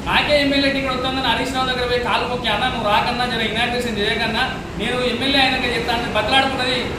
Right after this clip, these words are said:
మీ రా-, మీ శ్రీహరి గారు మర్చిపోయిరా? లేకపోతే మీ శ్రీహరి గారి వా-, వర్గంలో ఉన్నటువంటి నువ్వు నిన్నగాక మొన్న మీరు శ్రీహరి గారి వర్గంలో ఉన్నది తెలియదా?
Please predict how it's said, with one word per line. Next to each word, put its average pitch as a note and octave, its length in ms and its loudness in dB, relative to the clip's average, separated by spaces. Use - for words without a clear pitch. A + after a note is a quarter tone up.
మీ A#3 160 -2
రా-, G#3+ 220 2
మీ A3+ 160 -4
శ్రీహరి B3 280 -2
గారు A#3+ 140 0
మర్చిపోయిరా? G3+ 520 -2
లేకపోతే C4 720 0
మీ B3+ 120 -4
శ్రీహరి C4+ 380 0
గారి C#4 120 2
వా-, A#3+ 280 4
వర్గంలో B3 300 -2
ఉన్నటువంటి A#3+ 420 -4
నువ్వు C4 120 -4
నిన్నగాక C4 420 0
మొన్న B3+ 160 -2
మీరు A#3 540 -4
శ్రీహరి B3+ 240 0
గారి C4+ 140 0
వర్గంలో A#3 240 2
ఉన్నది A3+ 320 -2
తెలియదా? G#3+ 420 0